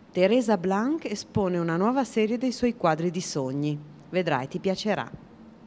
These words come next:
"Chi è Teresa Blanc?" Ero molto ignorante in fatto di pittori. "Era un'amica di tua nonna, un tipo eccezionale.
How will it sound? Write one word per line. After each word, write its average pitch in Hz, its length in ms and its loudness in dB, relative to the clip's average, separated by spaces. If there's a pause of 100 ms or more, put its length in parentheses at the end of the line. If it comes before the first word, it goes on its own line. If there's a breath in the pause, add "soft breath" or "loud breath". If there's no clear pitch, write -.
(120)
"Chi - 140 -4
è 403 80 2
Teresa 147 400 2
Blanc?" 127 420 -8 (480 loud breath)
Ero 160 220 2
molto 190 420 8
ignorante 170 600 0
in 143 100 -2
fatto 139 340 -8
di 135 120 -10
pittori. 135 640 -8 (1200 loud breath)
"Era 208 180 2
un'amica 226 400 4
di 254 120 4
tua 220 180 4
nonna, 180 400 4
un 160 80 -2
tipo 156 240 -10
eccezionale. 135 960 -10